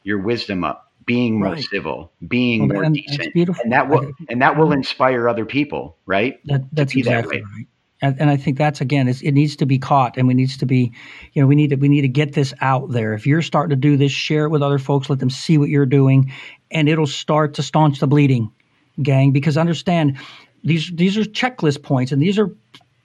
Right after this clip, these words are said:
Speaker 2: action points that we're giving you, but it's also very much an attitude of the heart, as simply, a-, as well as just simply making a change on a checklist in part. Both, like you were just saying, the balance.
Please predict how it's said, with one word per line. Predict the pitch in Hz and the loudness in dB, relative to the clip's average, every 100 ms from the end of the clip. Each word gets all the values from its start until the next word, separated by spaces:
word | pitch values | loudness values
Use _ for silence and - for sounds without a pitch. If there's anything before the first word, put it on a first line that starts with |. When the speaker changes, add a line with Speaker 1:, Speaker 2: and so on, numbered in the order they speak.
| - | -2
Speaker 2:
action | 202 214 180 | 0 0 -2
points | 139 151 139 | 0 0 0
that | |
we're | 143 | 0
giving | 135 143 131 | 0 2 0
you, | 123 | 0
but | 135 | -2
it's | 135 | 0
also | 175 214 214 202 202 - - - _ - | 2 2 0 -2 -4 -6 -20 -20 _ -2
very | 135 190 180 | 0 2 4
much | 170 170 | 2 2
an | 143 | 0
attitude | 139 143 139 143 | 0 0 0 0
of | |
the | 123 | -2
heart, | 113 113 95 - _ _ | -4 -8 -8 -16 _ _
as | 139 | -6
simply, | - 180 170 156 143 | -4 -2 -2 -2 0
a-, | 147 147 165 | -2 -2 -4
as | 143 | -2
well | 139 160 | 0 0
as | 147 139 | 0 -2
just | 143 - | -8 -2
simply | 180 170 143 | -2 2 2
making | 139 143 139 | 2 0 0
a | 127 | -2
change | - 165 156 139 131 127 - _ _ | 0 2 4 4 2 0 -4 _ _
on | 147 | -2
a | 139 | 0
checklist | 135 143 135 123 - | 0 -4 -2 -6 -4
in | 123 | -6
part. | 120 127 87 - - - _ | 0 -2 -2 -14 -20 -20 _
Both, | - 175 - - _ _ _ | 2 2 0 -12 _ _ _
like | 143 139 | -4 0
you | |
were | 147 | 0
just | 139 - | -2 -2
saying, | 131 117 | -4 -2
the | 117 | -2
balance. | 151 143 127 104 - | 0 0 0 -4 -16